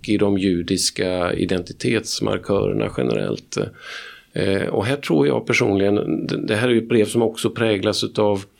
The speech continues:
konflikter, både inre och yttre. Eh, det verkar ju, man får intrycket av att Paulus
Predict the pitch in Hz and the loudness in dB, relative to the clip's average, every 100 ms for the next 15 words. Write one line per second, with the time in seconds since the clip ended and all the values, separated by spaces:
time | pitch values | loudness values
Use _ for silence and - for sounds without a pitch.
0 | _ - - - - - 98 - 101 - | _ -20 -20 -20 -10 -4 -2 0 -2 -2
1 | - 113 110 104 104 101 110 117 131 120 | -4 2 4 4 4 4 4 4 4 0
2 | 92 - - 90 - - - - - 101 | -2 -4 0 0 0 -6 -8 -2 0 -2
3 | - - - 104 104 135 117 87 - 127 | -4 -6 -2 -2 0 0 0 -4 -4 -2
4 | 151 143 131 127 120 113 113 143 156 139 | 0 2 2 2 0 -2 -2 0 2 2
5 | 143 160 127 98 - 101 - 104 104 98 | 2 2 2 2 0 -2 -2 -2 0 0
6 | 98 - 107 127 120 104 - - | -4 -4 -2 0 0 0 0 -4